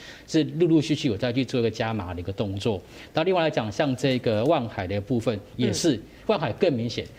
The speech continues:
Speaker 1: 万海在过去的这两个礼拜里面，其实融资增加得非常非常的快速，甚至它的一个法人的一个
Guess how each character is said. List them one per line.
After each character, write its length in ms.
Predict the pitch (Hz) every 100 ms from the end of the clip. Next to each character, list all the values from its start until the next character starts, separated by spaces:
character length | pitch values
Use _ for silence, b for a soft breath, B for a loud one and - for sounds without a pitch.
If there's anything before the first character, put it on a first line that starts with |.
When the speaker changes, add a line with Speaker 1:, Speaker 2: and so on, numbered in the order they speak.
| B
Speaker 1:
万 120 | 226
海 140 | 170 127
在 120 | 165
过 220 | 165 170
去 260 | 139 175 139
的 180 | 123 110
这 300 | - 156 120
两 300 | 117 98 95
个 320 | 95 107 104 107
礼 160 | 107 104
拜 160 | 151
里 160 | 117 101
面， 160 | 127
其 140 | 107 123
实 60 |
融 160 | 117 120
资 140 | 117
增 200 | 127 127
加 140 | 117 117
得 60 |
非 160 | 104 120
常 180 | 113 104
非 100 | 113
常 160 | 101
的 80 | 101
快 240 | 98 123 101
速， 220 | - 104 B B
甚 260 | - 202 151
至 160 | 160
它 300 | 139 151 147
的 120 | 139 117
一 120 | 120
个 100 | 123
法 240 | 117 101
人 220 | 95 98 107
的 80 |
一 60 | 110
个 240 | 110 107